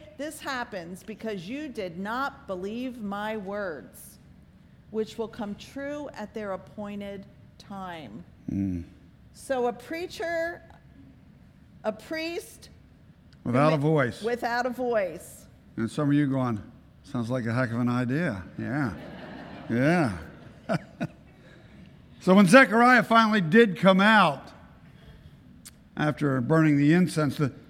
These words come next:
Speaker 2: the people who had wondered why he was taking so long realized that he had seen a vision. Uh, as they could tell, he was unable to speak as he was trying to use some kind of, I don't know, sign language to try and tell him what happened. That must have been interesting.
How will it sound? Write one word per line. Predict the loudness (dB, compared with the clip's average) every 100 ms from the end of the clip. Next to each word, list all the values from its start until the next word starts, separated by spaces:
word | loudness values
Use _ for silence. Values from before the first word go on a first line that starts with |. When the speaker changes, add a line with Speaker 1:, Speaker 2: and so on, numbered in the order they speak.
| -20 -20 -20 -10
Speaker 2:
the | -2
people | 8 8 8
who | 4
had | 6
wondered | 4 4 4
why | 6 6
he | 6 2
was | 0 2
taking | 0 2 0
so | 0
long | 2 2 2
realized | 2 2 0 0
that | -2
he | 0
had | 0 -2
seen | -2 -2
a | -2
vision. | 0 2 2 2 2 2
Uh, | 0 -6 -14 -20 -20 -20 -20 -20 -20 -20 -20 -20 -20 -8
as | -4 -2
they | 0 0
could | 0 -4 -4 -4
tell, | 0 2 4
he | 2
was | 2 2
unable | 2 2 0
to | -4
speak | 0 0 2
as | 0
he | 0
was | 0
trying | 0 0 2
to |
use | 2 2 0
some | -2 -2
kind | -2 -4
of, | -6 -10 -14 -20 -20 -20 -20 -20 -20 -20 -10
I | -4 -2
don't | -2
know, | -2
sign | -4 -2 0 2
language | 0 -4 -6 -6
to | -6
try | -4 -2
and | -2
tell | -2 -2
him | 0
what | -2
happened. | 0 -2 -2 -2
That | -2
must | -4
have | -6
been | -8 -6
interesting. | -8 -10 -12 -10 -10